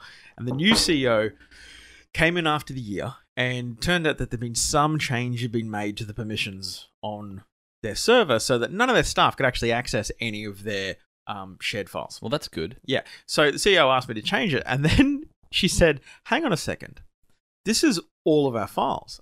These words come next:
Speaker 1: I went, "Yeah." She goes, "So they couldn't access anything for a year?" I went, "Yeah." She goes, "What the hell have they been doing for a year?" Well, that's an excellent question.
Speaker 2: <laughs>
Speaker 1: So that
Speaker 2: That's a question for your management staff.
Speaker 1: So Nintendo, what have you been doing?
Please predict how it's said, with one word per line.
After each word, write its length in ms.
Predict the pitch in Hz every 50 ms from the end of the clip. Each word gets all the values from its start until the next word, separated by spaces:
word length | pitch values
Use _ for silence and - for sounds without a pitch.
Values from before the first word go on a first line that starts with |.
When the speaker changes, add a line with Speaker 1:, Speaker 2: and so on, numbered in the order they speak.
| _ _
Speaker 1:
I 60 | 110
went, 120 | 104 104 139
"Yeah." 260 | 185 208 156 - -
She 100 | 131 -
goes, 180 | - 139 123 - _ _ _ _ _ _ _ _ _ _ _ _ _ _ _ _ _ _ _ -
"So 160 | - - 170
they 100 | 170 185
couldn't 260 | - - 254 208 180
access 320 | 170 180 - - 202 - -
anything 300 | 151 135 123 131 131 113
for 140 | - 113 110
a 40 | 113
year?" 280 | 113 156 202 214 - - - - - _ _ _ _ _ _ _ _
I 60 | -
went, 120 | 104 - -
"Yeah." 260 | 175 190 - - - - -
She 100 | 170 -
goes, 140 | - 135 - _ _ _ _ _ _ _ _ _ _ _ _
"What 160 | - 311 330
the 100 | - 415
hell 160 | 339 330 359 339
have 80 | 320
they 60 | 302 277
been 120 | 262 202
doing 220 | 170 214 220 220 202
for 120 | 180 202
a 60 | 185
year?" 340 | 160 170 208 294 381 - - - - _ _ _ _ _ _ _ _ _ _
Well, 100 | - - -
that's 120 | - - 127
an 80 | 113 -
excellent 340 | 117 120 - - 147 -
question. 340 | - 196 220 233 - - 123 113
Speaker 2:
<laughs> 60 | - - - - - 960 988 988 960 960 415
Speaker 1:
So 240 | - - 302 285 277
that 300 | 269 320 339 330 359 370
Speaker 2:
That's 180 | 453 453 -
a 60 | -
question 340 | 151 - 175 156 - - 214
for 120 | - - 151
your 60 | 135
management 380 | 156 214 277 262 175 143 120
staff. 140 | - - -
Speaker 1:
So 320 | - - - - 269 262 254
Nintendo, 760 | 226 226 208 - - 240 311 349 339 233 135 90 101 151 175 - _ _ _ _ _ _ -
what 120 | 508 466
have 100 | 403 359 320
you 80 | 254 202
been 160 | 208 190 175
doing? 400 | 196 285 359 415 320 185 -